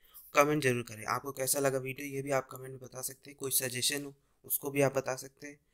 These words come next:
कोई target हो वो भी आप comment सेक्शन में बता सकते हैं। तो आप comment सेक्शन में बता के हमसे कॉन्टैक्ट कर सकते हैं। चलिए आज की analysis शुरू करने से पहले कुछ question है,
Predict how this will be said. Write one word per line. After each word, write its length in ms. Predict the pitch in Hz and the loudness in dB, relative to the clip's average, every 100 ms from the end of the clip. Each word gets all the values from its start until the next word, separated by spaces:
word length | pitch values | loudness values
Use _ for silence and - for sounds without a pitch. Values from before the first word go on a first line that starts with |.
| _ _ _ | _ _ _
कोई 140 | 143 139 | -2 2
target 560 | 143 131 127 147 147 | 4 4 6 6 6
हो 80 | 143 | -2
वो 180 | 131 120 | -4 -4
भी 140 | 135 | -4
आप 180 | 139 139 | -4 -4
comment 240 | - 131 | -8 -6
सेक्शन 220 | 131 131 135 | -6 -8 -12
में 80 | |
बता 160 | 131 127 | -12 -12
सकते 260 | - 139 175 | -14 -14 -14
हैं। 80 | |
तो 60 | - | -2
आप 280 | - 151 _ _ _ _ - _ - | -2 -2 _ _ _ _ -20 _ -10
comment 260 | 131 147 | -6 -4
सेक्शन 220 | 147 156 165 | -6 -10 -2
में 60 | |
बता 240 | 147 139 151 | 0 2 -2
के 120 | 170 | -4
हमसे 240 | 139 - | -10 -12
कॉन्टैक्ट 540 | - 127 127 143 156 - | -10 -10 -4 -4 -4 -8
कर 100 | 123 | -8
सकते 360 | - - - | -8 -10 -20
हैं। 100 | 110 _ _ _ _ _ | -20 _ _ _ _ _
चलिए 280 | - 113 - _ _ _ _ - | -14 -14 -14 _ _ _ _ -4
आज 200 | 127 - | -2 0
की 100 | 147 | 0
analysis 380 | 139 135 143 | 2 2 -2
शुरू 240 | 143 135 139 - _ | -8 -8 -8 -12 _
करने 200 | 135 131 | -10 -8
से 120 | 135 - | -8 -6
पहले 180 | 127 | -6
कुछ 180 | 135 135 | -6 -8
question 320 | - 123 147 | -8 -8 -8
है, 140 | 139 | -10